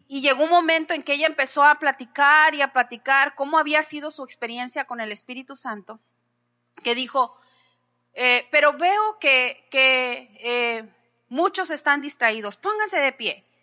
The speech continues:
Y, y a ver, póngame esta alabanza". Y empezó la alabanza. Y cuando empezó la alabanza, ella se levantó, eh, el hábito, ¿verdad? De su vestimenta, y empezó a danzar, y empezó a brincar, y,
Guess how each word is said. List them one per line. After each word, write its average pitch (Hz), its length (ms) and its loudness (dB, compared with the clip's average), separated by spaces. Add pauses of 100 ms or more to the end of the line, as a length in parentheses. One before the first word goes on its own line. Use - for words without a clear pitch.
(680)
Y, 240 220 -6
y 254 200 -6
a 294 100 4
ver, 330 340 2
póngame 349 360 0
esta 302 180 -2
alabanza". 185 640 0
Y 220 100 -4
empezó 233 680 -2 (200)
la 208 120 0
alabanza. 196 520 2 (600)
Y 226 140 -8
cuando 240 260 2
empezó 233 360 0
la 330 80 6
alabanza, 311 600 4 (280)
ella 285 380 2
se 262 180 0
levantó, 233 680 4 (380)
eh, 196 580 -2 (120)
el 202 140 -2
hábito, 349 400 2 (640)
¿verdad? 247 320 0
De 233 120 -8
su 202 160 -12
vestimenta, 254 600 -4 (500)
y 247 80 -6
empezó 262 360 -4
a 311 80 4
danzar, 330 560 2
y 330 80 -2
empezó 294 320 -8
a 302 80 -4
brincar, 320 600 0
y, 302 160 -8